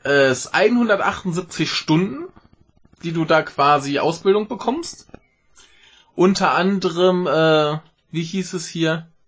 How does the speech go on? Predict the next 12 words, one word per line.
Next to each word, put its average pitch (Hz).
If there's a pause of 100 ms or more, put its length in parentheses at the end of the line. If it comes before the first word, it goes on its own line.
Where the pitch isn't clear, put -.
(800)
Genau, 147
äh, 147
zur 180
Ausbildung 233
gehören 180
Erste 151
Hilfe, 226
innere 214
Führung, 196
Formaldienst 180
mit 151
Marschieren 220